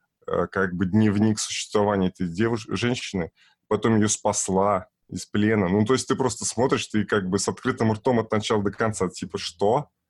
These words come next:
Что <laughs> вообще? Ты не то, что в тему погрузился впервые, ты еще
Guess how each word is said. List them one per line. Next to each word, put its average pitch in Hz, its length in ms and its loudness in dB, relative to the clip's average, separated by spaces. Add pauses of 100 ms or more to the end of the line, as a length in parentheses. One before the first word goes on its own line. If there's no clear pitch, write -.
(120)
Что - 280 -2
<laughs> 110 100 0
вообще? 135 360 0 (120)
Ты 131 120 0
не 127 60 0
то, 175 120 0
что 185 160 -2
в - 80 -8
тему 120 480 2
погрузился 117 600 0
впервые, 107 480 0
ты 104 120 -6
еще 117 440 0